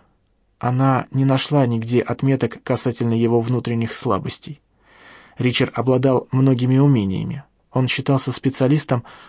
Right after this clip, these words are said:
по стрелковому оружию и однажды с рекордным результатом выиграл соревнования по стрельбе из винтовки на расстоянии в тысячу ярдов.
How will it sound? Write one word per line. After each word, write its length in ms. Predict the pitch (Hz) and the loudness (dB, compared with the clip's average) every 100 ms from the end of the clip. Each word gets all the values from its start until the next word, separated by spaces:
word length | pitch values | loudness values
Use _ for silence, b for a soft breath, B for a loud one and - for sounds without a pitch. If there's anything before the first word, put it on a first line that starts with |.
| B | B
по 80 | 135 | -4
стрелковому 720 | - 143 131 151 127 113 104 | 2 2 4 2 4 2 2
оружию 500 | 98 139 139 139 135 | 2 2 2 0 0
и 120 | 123 | -2
однажды 560 | 131 117 117 143 151 117 | 0 0 0 0 0 -2
с 140 | - | -2
рекордным 440 | 120 117 131 123 117 | -4 0 0 2 0
результатом 600 | 117 113 110 143 143 117 B B B | 2 0 2 0 0 -4 B B B
выиграл 420 | 127 143 160 156 | 0 2 4 4
соревнования 720 | 143 143 139 127 120 131 135 | 2 2 2 4 2 2 2
по 140 | 127 135 | 0 -4
стрельбе 420 | - 120 110 120 | -2 -2 0 0
из 220 | 117 123 | 0 0
винтовки 480 | 120 117 127 143 - | 0 0 0 0 0
на 120 | 127 | -2
расстоянии 580 | 120 - 113 113 127 127 | -2 -2 0 0 0 -2
в 80 | - | -4
тысячу 400 | - 113 127 131 | -6 -4 -4 -2
ярдов. 560 | 123 113 - 147 - | 0 -2 -4 -12 -16